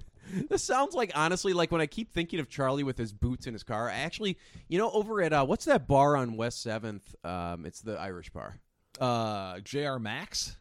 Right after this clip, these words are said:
Speaker 1: Not J R Max. Further down, it's
Speaker 2: Shamrocks.
Speaker 1: Shamrocks. You know how they have that lobster tank where, like, the,
Speaker 2: <laughs> Yeah.
Speaker 1: the little hand comes down?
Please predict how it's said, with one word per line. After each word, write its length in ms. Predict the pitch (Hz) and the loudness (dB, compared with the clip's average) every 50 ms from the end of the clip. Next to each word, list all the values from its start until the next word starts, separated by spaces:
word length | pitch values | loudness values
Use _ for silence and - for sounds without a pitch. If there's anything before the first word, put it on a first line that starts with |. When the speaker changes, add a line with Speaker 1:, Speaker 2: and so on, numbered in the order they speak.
| - | -2
Speaker 1:
Not 160 | - 151 185 | 0 0 0
J 180 | - - 151 143 | 2 2 2 2
R 80 | 127 120 | 2 2
Max. 220 | 113 101 98 - | 0 -2 -4 -4
Further 300 | - - 151 165 156 156 | -6 -10 -10 -8 -8 -8
down, 240 | 135 135 139 139 139 139 | -6 -4 -4 -2 -2 0
it's 80 | 139 | 0
Speaker 2:
Shamrocks. 600 | 131 214 208 180 156 127 98 - - - - - - | 0 0 0 -2 -4 -6 -6 -8 -10 -10 -12 -12 -12
Speaker 1:
Shamrocks. 640 | - - 180 160 143 123 113 101 80 71 - - - - - - - - - | -10 -6 -4 -4 -2 -2 -2 -2 -4 -4 -6 -10 -16 -16 -16 -16 -14 -10 -4
You 60 | 196 | 0
know 80 | 240 320 | 2 2
how 60 | 339 | 4
they 140 | 339 330 277 | 4 4 4
have 260 | 233 240 247 220 180 | 6 6 6 4 4
that 240 | 185 202 170 113 117 | 4 4 4 4 2
lobster 520 | 113 113 113 135 147 151 - - - 175 | 0 2 4 6 4 4 2 -2 -6 -6
tank 420 | 165 - - 185 175 175 180 170 - | -4 -2 0 2 4 2 2 2 2
where, 120 | 156 143 135 | 2 2 4
like, 180 | 131 127 120 | 4 2 2
the, 280 | 143 135 117 - 127 - | 0 0 0 2 2 4
Speaker 2:
<laughs> 20 | |
Yeah. 280 | 247 220 208 196 175 160 | 4 4 4 4 2 2
Speaker 1:
the 80 | 156 | 2
little 280 | 151 151 156 170 165 156 | 2 4 4 4 4 4
hand 300 | 147 143 147 147 160 170 | 2 2 2 2 2 2
comes 200 | - 202 180 165 147 | 0 0 -2 0 2
down? 180 | 190 196 196 | 2 2 2